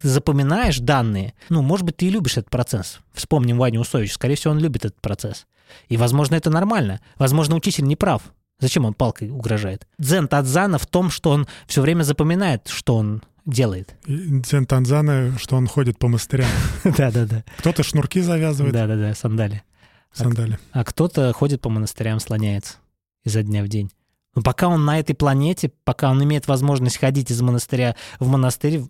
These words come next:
Speaker 1: why
Speaker 2: Слушай,
Speaker 1: not?
Speaker 2: но тут ещё знаешь, какой вопрос? Ты говоришь, что люди наслаждаются жизнью.
Speaker 1: Да.
Speaker 2: Но много ли таких людей, которые действительно наслаждаются своей жизнью?
Speaker 1: Ну, давай так, а что мешает им наслаждаться
Speaker 2: Вот
Speaker 1: жизнью?
Speaker 2: и вот в этом и проблема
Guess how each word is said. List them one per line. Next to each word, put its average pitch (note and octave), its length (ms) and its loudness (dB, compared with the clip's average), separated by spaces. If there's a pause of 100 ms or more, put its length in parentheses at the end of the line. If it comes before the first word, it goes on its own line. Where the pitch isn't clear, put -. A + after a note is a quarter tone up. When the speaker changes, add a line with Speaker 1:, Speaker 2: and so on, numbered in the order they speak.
(100)
Speaker 1:
why C3+ 160 2
Speaker 2:
Слушай, D3+ 240 4
Speaker 1:
not? - 20 2
Speaker 2:
но C#3+ 120 2
тут D#3+ 200 -2
ещё D#3 200 0
знаешь, D3 280 0
какой C#3+ 220 0
вопрос? B2 340 0
Ты B2+ 100 -6
говоришь, B2 280 0
что B2+ 260 0
люди C3+ 640 0 (300)
наслаждаются C3 800 2
жизнью. A#2 380 0 (120)
Speaker 1:
Да. A2 220 -4 (400)
Speaker 2:
Но C3+ 600 2
много D#3 360 2
ли D#3 120 2
таких D3 320 -2
людей, D#3 280 2
которые A#2+ 360 0
действительно B2+ 540 -2
наслаждаются B2 580 -2
своей C3 240 0
жизнью? A#2 380 -2 (240)
Speaker 1:
Ну, B2 100 2
давай B2+ 200 2
так, C#3+ 220 0 (220)
а A#2+ 120 0
что - 160 2
мешает C#3+ 340 2
им B2+ 80 2
наслаждаться B2 560 0
Speaker 2:
Вот B2 180 2
Speaker 1:
жизнью? F3 100 2
Speaker 2:
и G#2+ 40 -4 (180)
вот A2 140 0
в - 100 -6
этом C#3+ 260 4
и D3+ 40 2
проблема D#3+ 560 0